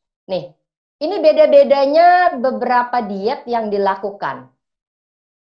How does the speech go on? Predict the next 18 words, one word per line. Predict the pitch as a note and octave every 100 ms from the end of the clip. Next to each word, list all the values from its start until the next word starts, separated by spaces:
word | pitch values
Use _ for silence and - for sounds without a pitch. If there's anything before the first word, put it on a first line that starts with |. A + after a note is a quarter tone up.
| -
Ini | E4 F4 G4 -
batas | B3 C#4+ D#4 D#4 D4
toleransi | C#4+ C#4+ C#4 C#4 C#4+ E4 E4 C4+
yang | C4+ C4+ C4+ B3+ A#3+ _ _ _ _ _ _ _ -
di, | G#3 A#3+ G#3
di, | A3 C4 C4 B3+ B3+ B3+ A3 G#3+ _ _ _
dianggap | A3+ C4 B3+ A3+ C4 C4 _ _ _ A3+
oke | A3+ E4 A3
ya | F#3 G#3+ - _ -
oleh | G3 G3+ G3+ G#3
semua | G#3 G3 F3+
golongan. | E3+ E3+ D#3 C3+ _ _ -
Nah, | F#3 G#3
nutritional | D4 D#4+ E4+ D#4 D4 C#4
ketosis | C#4 C4+ C4 D4+ -
adanya | A3 A3 A#3+ G3+
di | G3
sini, | F#3 C3+